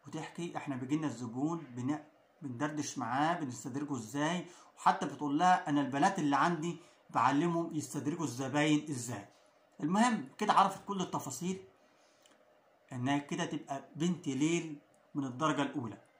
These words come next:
عشان تعرف تقوم بالدور على أكمل وجه. عرفتوا بقى هي دخلت المكان ده مشبوه ليه؟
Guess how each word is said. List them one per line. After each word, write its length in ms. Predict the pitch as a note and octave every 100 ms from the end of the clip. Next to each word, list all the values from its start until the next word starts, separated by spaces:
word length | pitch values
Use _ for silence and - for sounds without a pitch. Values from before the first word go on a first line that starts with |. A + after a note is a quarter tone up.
| _ _ _ - - _ _ _ _ - -
عشان 360 | A2 - A2+
تعرف 400 | D3 D3+ F3+ D3
تقوم 400 | - - C#3+ D3
بالدور 720 | B2+ B2+ A2 C3+ D3 D#3 D3 -
على 240 | B2+ B2+
أكمل 480 | C#3 D#3 D3 C3+ A#2+
وجه. 400 | A#2+ A2+ - - _ _ _ _ _ _ _ _ _ _ _ -
عرفتوا 340 | A#2+ D3 C#3+
بقى 100 | C#3
هي 140 | C3 C#3
دخلت 360 | - C3 -
المكان 640 | B2+ A#2+ A#2+ A#2+ B2 C#3+ D3
ده 60 |
مشبوه 340 | C3+ B2+ D3+ C#3+
ليه؟ 260 | E3 G#3